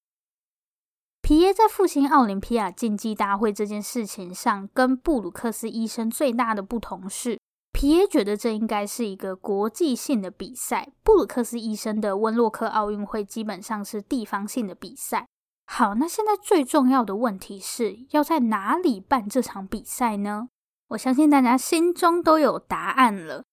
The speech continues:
既然是要复兴奥林匹亚竞技大会，那当然就要在希腊办，不是吗？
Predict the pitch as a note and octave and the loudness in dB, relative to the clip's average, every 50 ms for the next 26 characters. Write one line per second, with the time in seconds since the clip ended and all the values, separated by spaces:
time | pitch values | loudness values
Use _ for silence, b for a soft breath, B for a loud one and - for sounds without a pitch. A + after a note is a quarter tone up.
0 | _ _ _ _ _ _ _ - - - C#4+ B3+ A#3 A3 - - C4 A#3+ A#3 A#3 | _ _ _ _ _ _ _ -4 2 4 4 4 4 2 2 2 4 6 6 4
1 | A#3 - - E4 C4 A3+ G#3 - - A#3 A3+ A#3+ - C4 B3 A3 G3+ F#3+ F#3+ F#3+ | 4 2 -4 -4 -4 -4 -4 -2 0 0 0 2 4 4 4 4 2 -2 -8 -10
2 | - - A#3 A3 F#3+ - - - - B3 G#3 G3+ - - A#3+ G#3+ G#3 - - A3+ | -6 -4 -4 -4 -4 -6 -8 -4 -2 -2 -2 -2 -2 -2 -4 -4 -2 -2 -2 0
3 | G#3+ G3+ - - B3 A3+ A3 A3 A#3+ C4 C4 B3+ B3 _ _ - G4+ F#4+ G4 A4 | 0 0 0 0 -2 -2 -2 -4 0 0 0 0 0 _ _ 4 4 4 4 2
4 | A4+ G#4+ E4+ B3+ A3+ A3+ A3 - C#4+ C4 B3+ B3+ - C4+ A#3+ A#3 - - - A#3 | -2 0 0 0 0 0 0 2 2 2 2 2 0 -2 -2 -2 -4 -4 -4 -2
5 | A3 A3+ A#3+ A3+ G3+ G3 - B3 G#3 F#3+ G3 - F3 - - A3+ G3 F#3 F3 F3+ | 0 2 2 2 2 2 0 -2 -2 -2 -6 -10 -8 -6 -4 -4 -4 -4 -6 -10
6 | A3+ | -12